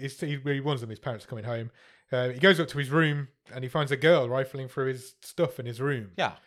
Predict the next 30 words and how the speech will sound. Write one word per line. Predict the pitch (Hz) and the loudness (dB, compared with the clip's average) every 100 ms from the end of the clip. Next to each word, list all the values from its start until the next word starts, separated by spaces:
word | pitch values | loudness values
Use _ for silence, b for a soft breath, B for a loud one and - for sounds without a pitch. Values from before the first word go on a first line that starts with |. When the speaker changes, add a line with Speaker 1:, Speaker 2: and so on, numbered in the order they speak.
| b - | b -4
Speaker 1:
And | 139 | 0
I've | 143 | 0
written | 147 143 | 0 -2
here, | 120 | -4
X | 147 - - | -6 -8 -6
question | 175 160 165 | -4 -2 0
mark? | 185 214 - | 2 0 -4
Turns | 139 127 | -6 -2
out, | 131 127 | -4 -4
yes, | 110 110 - - | -8 -10 -14 -14
X | 101 - - | -14 -14 -20
question | - 101 330 | -14 -6 -2
mark. | 302 311 311 | 0 -2 -4
Speaker 2:
Uh, | |
kind | - 302 190 | -6 -4 -2
of. | 98 110 139 _ _ | -2 -2 -6 _ _
Speaker 1:
But | 156 151 156 | -14 -10 4
they | 190 | 8
were | |
Speaker 2:
Well, | 190 | 8
Speaker 1:
high, | 156 180 | 8 6
they | 156 - 165 | 6 4 6
were | 165 156 147 - _ 139 | 8 6 4 -6 _ -8
younger. | 147 147 139 123 | -2 -2 -4 -6
When | 117 139 | -2 -2
they | 131 | -4
were | 113 | -8
kids, | - 104 - | -10 -14 -14
they | - | -18
were | 92 92 | -18 -18